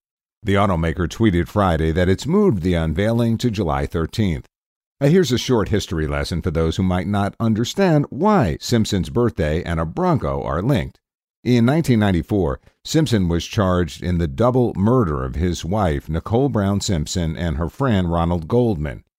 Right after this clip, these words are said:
He was involved in a slow-speed chase as a passenger in a nineteen ninety-three white Bronco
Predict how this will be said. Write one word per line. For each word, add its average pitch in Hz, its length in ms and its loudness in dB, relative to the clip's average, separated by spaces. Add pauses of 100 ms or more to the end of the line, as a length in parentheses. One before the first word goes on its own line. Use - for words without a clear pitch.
(240)
He 123 140 4
was 110 180 2
involved 82 460 2
in 85 80 2
a 82 80 2
slow-speed 127 920 2
chase 120 520 2
as 87 140 0
a 82 60 -4
passenger 87 840 0
in 98 140 0
a 85 80 2
nineteen 135 600 2
ninety-three 101 580 2
white 85 440 -2
Bronco 104 600 0